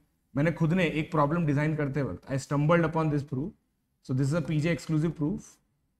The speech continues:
तो अगर आप कहीं इसको यूज होते हुए देखें, वैसे आप देखेंगे नहीं, but अगर यूज होते हुए देखें तो याद रखें ये चीज सबसे पहले मैंने आपको बताई थी। So I hope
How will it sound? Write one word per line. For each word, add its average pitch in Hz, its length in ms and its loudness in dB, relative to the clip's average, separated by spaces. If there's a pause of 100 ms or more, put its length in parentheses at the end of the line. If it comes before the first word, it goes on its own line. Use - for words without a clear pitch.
(260)
तो 123 60 -2
अगर 151 140 2
आप 160 180 6
कहीं 170 200 4
इसको 170 260 0
यूज 156 240 2
होते 147 200 -2
हुए 151 100 -2
देखें, 139 260 0
वैसे 139 260 2
आप 156 60 4
देखेंगे 156 360 0
नहीं, 185 140 -4 (600)
but 147 80 4
अगर 180 140 10
यूज 175 200 4
होते 175 180 4
हुए 175 80 4
देखें 139 220 4
तो 139 60 4
याद 143 280 10
रखें 147 200 0 (340)
ये 151 140 2
चीज 139 240 -6
सबसे 139 260 -6
पहले 135 200 2
मैंने 131 200 2
आपको 135 260 0
बताई 113 260 -2
थी। 175 160 -8 (380)
So 156 100 6
I 151 120 12
hope 247 240 12